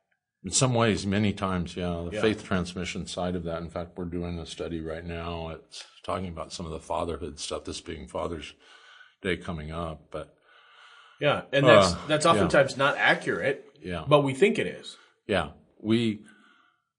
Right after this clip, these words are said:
Speaker 1: uh, come to God each in our own way with our own story, and God is able,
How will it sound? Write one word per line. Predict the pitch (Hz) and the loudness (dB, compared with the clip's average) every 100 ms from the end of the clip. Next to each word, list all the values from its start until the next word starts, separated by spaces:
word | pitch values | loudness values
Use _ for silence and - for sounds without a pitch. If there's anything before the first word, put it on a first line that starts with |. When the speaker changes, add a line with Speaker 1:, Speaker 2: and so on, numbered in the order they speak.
| _ | _
Speaker 1:
uh, | 113 107 101 98 92 - _ _ _ _ _ _ _ _ _ _ _ _ _ _ _ _ _ | 2 4 4 0 -6 -20 _ _ _ _ _ _ _ _ _ _ _ _ _ _ _ _ _
come | - 202 214 196 | -4 2 4 4
to | 139 | 2
God | 107 113 107 | 4 6 6
each | 107 104 - | 6 2 0
in | 101 | 0
our | 92 90 85 | 0 0 0
own | 95 90 | 0 0
way | 90 90 90 | 0 2 0
with | 90 85 | 0 -2
our | 85 85 | -2 -2
own | 87 87 | -2 -2
story, | - - 101 90 87 82 80 | -4 -4 -2 0 2 0 -2
and | 80 | -2
God | 85 90 | -2 0
is | 87 82 85 | 0 -2 -4
able, | 87 87 87 78 92 90 | -2 -2 -2 -4 -8 -10